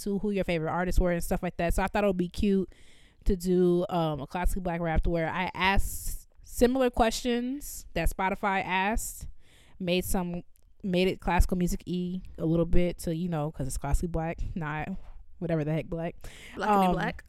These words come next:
Speaker 1: <laughs> Right, basically. Um, my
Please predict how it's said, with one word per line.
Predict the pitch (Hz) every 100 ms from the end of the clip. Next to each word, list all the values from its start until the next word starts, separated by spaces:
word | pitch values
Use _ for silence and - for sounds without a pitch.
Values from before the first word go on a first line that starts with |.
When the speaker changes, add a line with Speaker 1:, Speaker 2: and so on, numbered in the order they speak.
| - - - -
Speaker 1:
<laughs> | 247 240 - 233 277
Right, | 196 151 143 139 160
basically. | 160 - 113 131 139 - - - - - - - - - - -
Um, | 220 202 196 185 - - -
my | 214 196 190 240 285 302 311